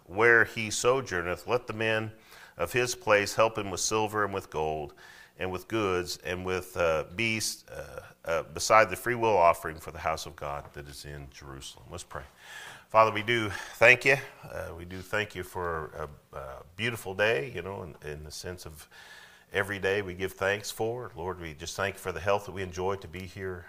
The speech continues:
uh, tonight. We just pray that you'd bless this week ahead, Father, with health, with safety, with good fellowship, encouragement, maybe even opportunities to witness to those that, uh,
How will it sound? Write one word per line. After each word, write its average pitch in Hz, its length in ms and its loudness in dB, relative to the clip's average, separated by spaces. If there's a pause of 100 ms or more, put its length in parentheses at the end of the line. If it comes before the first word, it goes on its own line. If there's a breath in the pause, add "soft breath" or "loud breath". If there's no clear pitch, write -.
(120)
uh, 73 240 -12
tonight. 90 440 -12 (760 loud breath)
We 92 100 -10
just 101 200 -10
pray 113 220 6
that 95 260 -6
you'd 87 160 -8
bless 95 260 0
this 87 180 -10
week 92 220 -8
ahead, 82 420 -6
Father, 78 340 -8
with 73 180 -14
health, 101 480 0
with 76 100 -12
safety, 104 720 -6 (160)
with 80 280 -14
good 98 200 -8
fellowship, 98 880 -6
encouragement, 98 760 -6 (680 loud breath)
maybe 107 220 -4
even 110 200 -4
opportunities 104 640 -2
to 90 100 -12
witness 87 460 -8
to - 120 -16
those 85 340 -6
that, 78 260 -16
uh, 78 100 -10